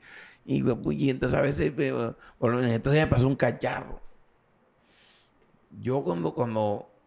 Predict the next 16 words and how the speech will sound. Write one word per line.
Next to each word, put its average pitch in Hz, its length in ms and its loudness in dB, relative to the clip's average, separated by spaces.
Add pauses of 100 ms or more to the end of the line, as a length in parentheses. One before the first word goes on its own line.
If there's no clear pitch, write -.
(420)
cuando 107 240 -6
me 104 160 -8
separé 104 400 -2
con 160 180 0
Elder, 147 480 -2 (1040)
yo 107 240 -2
tenía, 117 320 -2 (420)
teníamos 104 380 -2
cuatro 110 240 0
canciones. 175 500 -2 (1400)
Era 104 280 -4
Charanga, 87 480 -4
Siglo 131 320 0
veintiuno, 127 640 0 (1200)
Cuando 76 400 -8
Quieras, 123 540 -4